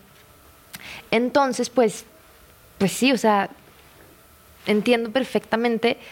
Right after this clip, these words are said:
que quieran de pronto meterme en contratos de artistas que ya les van a empezar a generar. Pero entonces, como no, es que no sé cómo ponerlo en palabras bonitas.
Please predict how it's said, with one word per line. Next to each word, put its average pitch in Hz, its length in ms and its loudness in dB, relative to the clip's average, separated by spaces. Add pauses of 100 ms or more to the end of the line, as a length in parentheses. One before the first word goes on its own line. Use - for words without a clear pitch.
(220)
que 196 680 2 (1300)
quieran 226 380 2 (180)
de 208 100 0
pronto 202 280 0
meterme 208 340 2
en 208 80 -2
contratos 208 680 0 (300)
de 202 220 4
artistas 196 920 0
que 180 480 2 (200)
ya 202 200 2
les 208 180 -4
van 202 140 2
a - 20 0
empezar 185 360 0
a 175 40 2
generar. 190 480 2 (320)
Pero 208 140 2
entonces, 196 440 -2
como 220 280 0
no, 220 500 4 (1120)
es 185 100 -2
que 202 100 0
no 202 60 2
sé 190 140 -4
cómo 202 180 2
ponerlo 180 300 2
en 175 80 2
palabras 175 420 0
bonitas. 170 420 0